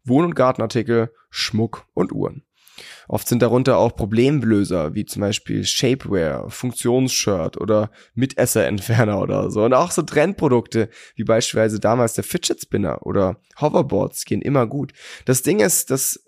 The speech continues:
der Trend ja irgendwann auch wieder vorbei ist und dann lohnt sich das Ganze natürlich nur kurzfristig. Außer man schafft es, das Produkt weiterzuentwickeln und eine Möglichkeit zu finden, über den Trend hinaus zu bestehen.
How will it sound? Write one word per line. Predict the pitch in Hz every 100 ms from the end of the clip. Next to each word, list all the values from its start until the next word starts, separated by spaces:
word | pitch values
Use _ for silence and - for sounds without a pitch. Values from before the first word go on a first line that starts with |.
| - -
der | 123 -
Trend | 127 123 151 175
ja | 127
irgendwann | 101 143 135 104
auch | 131
wieder | 139
vorbei | 135 120 101 123 160
ist | 113 107
und |
dann | 117 135 135 - -
lohnt | 113 117 117
sich | 120
das | 117 -
Ganze | 101 101
natürlich | 95 101 101
nur | 147
kurzfristig. | - - - - - - - _ - - _
Außer | - 147 147
man | 135 123
schafft | - 123 -
es, | 110
das | -
Produkt | - 107 110 -
weiterzuentwickeln | 107 113 - 92 - 90 -
und | 82 104 - - -
eine | 113 117
Möglichkeit | 147 175 165 147 131
zu | -
finden, | - 127 127 -
über | 104
den | 104 101
Trend | - 117 135 170
hinaus | 151 110 117 - - _
zu | - -
bestehen. | 104 - - 131 139